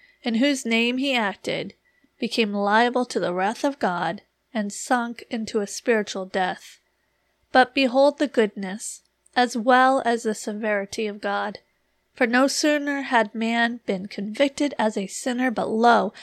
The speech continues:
a Savior is revealed to him, under the character of the seed of the woman, the merits of whose sacrifice were then immediately to take place, and who should, in the fullness of time, by suffering death,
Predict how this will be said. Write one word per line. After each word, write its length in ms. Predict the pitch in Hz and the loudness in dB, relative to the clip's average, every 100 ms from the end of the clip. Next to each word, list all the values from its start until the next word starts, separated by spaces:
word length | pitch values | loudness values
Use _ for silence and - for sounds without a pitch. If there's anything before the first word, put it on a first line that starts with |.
| - - | -20 -6
a 100 | 214 | -6
Savior 720 | - - 269 294 302 302 294 | -6 0 4 4 4 0 0
is 280 | 240 240 233 | 2 0 0
revealed 540 | 240 233 202 233 208 - | -2 -2 0 0 0 -2
to 160 | 220 | -6
him, 400 | 202 208 190 190 - - - - | -6 -8 -8 -8 -14 -20 -20 2
under 300 | 254 285 320 | 2 4 4
the 140 | 302 | 2
character 500 | 294 254 233 226 240 | 0 0 0 -2 -2
of 140 | 220 190 | -2 -4
the 80 | |
seed 400 | - - 240 240 | -8 -8 -2 0
of 100 | 240 | 0
the 140 | 220 208 | -2 -2
woman, 420 | 196 196 196 202 - - _ | -2 -4 -6 -10 -14 -20 _
the 100 | - 226 | 0 2
merits 500 | 247 254 277 285 - | 4 4 4 2 0
of 160 | 214 | -2
whose 240 | - 269 - | 0 -2 0
sacrifice 800 | 240 226 240 - 226 226 - - | -2 0 -6 -2 0 0 -4 -4
were 160 | 208 | -4
then 380 | 196 214 226 247 | -2 0 0 0
immediately 720 | - 247 233 277 277 254 240 | -4 -4 0 0 0 0 -2
to 80 | 220 | -2
take 320 | - 233 - | -4 -6 -6
place, 480 | - 240 269 262 - - - _ | -2 2 2 0 -10 -18 -20 _
and 160 | 226 | 0
who 160 | 226 277 | 4 2
should, 540 | 254 - 285 269 262 - | 2 2 4 4 2 -4
in 140 | 233 220 | -4 -4
the 80 | |
fullness 500 | 208 - 285 311 294 | -4 0 2 2 0
of 160 | 233 208 | -2 -4
time, 460 | - 240 247 262 285 - - | -4 2 2 2 -4 -16 -4
by 120 | 240 | -2
suffering 540 | 202 - 262 302 294 269 | 0 2 4 4 2 2
death, 460 | 233 214 220 - | 4 4 2 -4